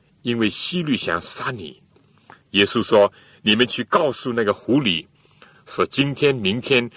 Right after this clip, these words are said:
我赶鬼医病，第三天我的事就成全了。”虽是这样，今天、明天、后天我必须前行。我们说，当希律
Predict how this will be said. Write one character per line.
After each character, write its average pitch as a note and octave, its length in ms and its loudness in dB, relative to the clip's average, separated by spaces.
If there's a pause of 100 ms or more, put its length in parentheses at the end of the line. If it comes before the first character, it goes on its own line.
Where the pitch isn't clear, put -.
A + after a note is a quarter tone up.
(240)
我 G#2 120 2
赶 G2 340 -2
鬼 E2+ 140 4
医 G2 200 -2
病， F2+ 300 -2 (560)
第 G2 100 -4
三 A2+ 300 0
天 A2 280 0
我 E2 120 -2
的 E2 100 -8
事 - 260 -2
就 D#2+ 160 -6
成 - 300 -8
全 C2+ 280 -8
了。” - 100 -20 (1040)
虽 - 260 -6
是 B2+ 180 -4
这 G#2+ 140 -8
样， - 180 -12 (520)
今 A#2 240 0
天、 A2+ 180 2
明 F#2 240 -4
天、 A#2 200 2
后 C#3 280 2
天 G2 300 0 (240)
我 F#2 140 2
必 G2 180 -2
须 G#2+ 160 -2
前 F2 340 -4
行。 D2+ 260 -4 (1400)
我 E2+ 100 -4
们 E2 80 -8
说， F#2 220 -2
当 G2 200 -2
希 - 300 -2
律 A#2 320 0